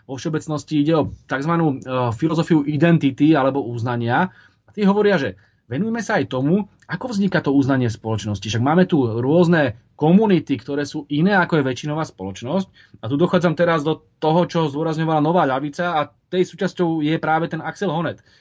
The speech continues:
ktoré hovoria, no dobre, máme tu povedzme Španielsko a tam máme Kataláncov. A tí Katalanci sa cítia ako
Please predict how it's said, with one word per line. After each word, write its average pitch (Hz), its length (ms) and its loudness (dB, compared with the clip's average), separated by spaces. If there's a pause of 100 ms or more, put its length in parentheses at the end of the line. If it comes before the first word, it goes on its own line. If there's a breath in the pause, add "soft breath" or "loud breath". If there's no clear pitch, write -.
ktoré 156 220 -4
hovoria, 151 400 0 (320 soft breath)
no 120 80 -6
dobre, 170 340 2 (340 soft breath)
máme 170 300 2
tu 156 100 -2
povedzme 160 240 -2
Španielsko 175 720 0
a 139 100 0
tam 165 180 -2
máme 143 480 -2
Kataláncov. 104 720 -4
A - 80 -20
tí 143 140 -18
Katalanci 185 560 -2
sa 165 260 -2
cítia 170 540 0
ako 180 420 2